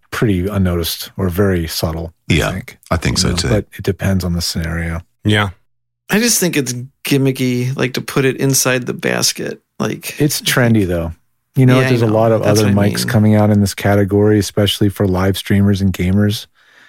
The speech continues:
Speaker 1: They
Speaker 4: That's
Speaker 1: have
Speaker 4: the thing
Speaker 1: lights.
Speaker 4: about it. That's the total thing about it, is it makes it seem, like, down market, like,
Speaker 2: Yeah, but
Speaker 4: oh.
Speaker 2: then again, Lewitt,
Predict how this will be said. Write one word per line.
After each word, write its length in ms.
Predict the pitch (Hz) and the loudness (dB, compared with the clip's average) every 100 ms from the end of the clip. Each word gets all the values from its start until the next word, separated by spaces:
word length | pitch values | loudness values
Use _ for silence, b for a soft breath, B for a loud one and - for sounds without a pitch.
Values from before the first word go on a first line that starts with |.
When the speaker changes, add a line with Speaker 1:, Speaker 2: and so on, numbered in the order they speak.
| b b | b b
Speaker 1:
They 100 | - | -2
Speaker 4:
That's 160 | 95 95 | 2 2
Speaker 1:
have 40 | 95 | 2
Speaker 4:
the 80 | 95 | 2
thing 120 | 117 | 2
Speaker 1:
lights. 120 | 135 | 2
Speaker 4:
about 220 | 143 151 127 | 2 0 -2
it. 180 | - | -4
That's 200 | 139 160 | -2 -2
the 120 | - 139 | -2 -2
total 340 | - 170 165 | 0 0 0
thing 200 | 165 151 | 0 0
about 280 | 139 139 123 | 2 0 0
it, 180 | 107 - | -4 -6
is 160 | - 123 | -4 -2
it 80 | 120 | 0
makes 220 | 135 131 | 0 0
it 80 | 131 | -2
seem, 260 | - 135 127 | 0 0 0
like, 360 | 120 123 135 - | -2 -4 -10 -4
down 320 | 117 123 123 | -2 0 0
market, 600 | 120 120 120 123 117 - | -2 -2 -2 -2 -2 -6
like, 440 | 120 117 - - - B B B B B B - - | -6 -4 -6 -10 -18 B B B B B B -8 0
Speaker 2:
Yeah, 120 | 135 | 0
but 80 | 135 | 2
Speaker 4:
oh. 20 | |
Speaker 2:
then 120 | 156 | 0
again, 200 | 151 127 | 2 2
Lewitt, 360 | 92 120 147 | 2 2 0